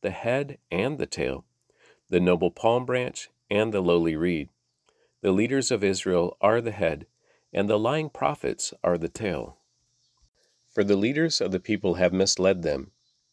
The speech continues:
They have led them down the path of destruction. That is why the Lord takes no pleasure in the young men, and shows no mercy even to the widows and orphans. For they are all wicked hypocrites,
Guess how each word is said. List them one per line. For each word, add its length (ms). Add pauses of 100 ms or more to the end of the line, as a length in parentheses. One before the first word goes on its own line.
They 100
have 160
led 220
them 260
down 360
the 80
path 380
of 120
destruction. 680 (640)
That 180
is 160
why 200
the 160
Lord 340
takes 320
no 140
pleasure 580
in 140
the 100
young 260
men, 300 (800)
and 120
shows 360
no 160
mercy 560
even 320
to 120
the 120
widows 420
and 100
orphans. 540 (640)
For 140
they 240
are 340
all 380
wicked 320
hypocrites, 720